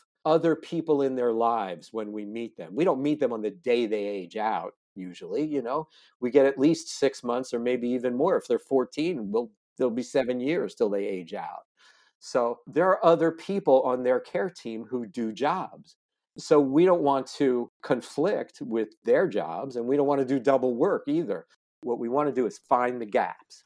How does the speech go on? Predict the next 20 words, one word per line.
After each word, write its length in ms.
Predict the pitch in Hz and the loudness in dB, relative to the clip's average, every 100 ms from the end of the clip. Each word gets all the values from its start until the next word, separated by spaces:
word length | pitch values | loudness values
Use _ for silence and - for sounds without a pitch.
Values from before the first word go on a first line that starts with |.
| - | -16
You 60 | |
know, 100 | 98 | -12
where 400 | 92 95 127 135 | -8 0 4 6
are 60 | 135 | 4
the 140 | 123 | 2
gaps? 480 | 107 123 107 80 - | 2 2 2 -4 -10
And 100 | 110 | -8
the 60 | 110 | -4
gaps 360 | 180 226 226 | -2 -2 -4
come 300 | - 185 165 | -6 -2 0
in 140 | 147 131 | 0 -2
strange 500 | - 254 262 233 - | -6 -4 -4 -4 -4
places. 500 | 196 170 - 92 - _ _ - | -2 0 -4 -12 -16 _ _ -6
You 120 | 165 | 2
know, 80 | 160 | 6
one 120 | 156 | 6
of 60 | 151 | 4
the 60 | |
best 400 | 123 170 202 - | 2 2 2 0
things 320 | - 165 151 | 0 0 0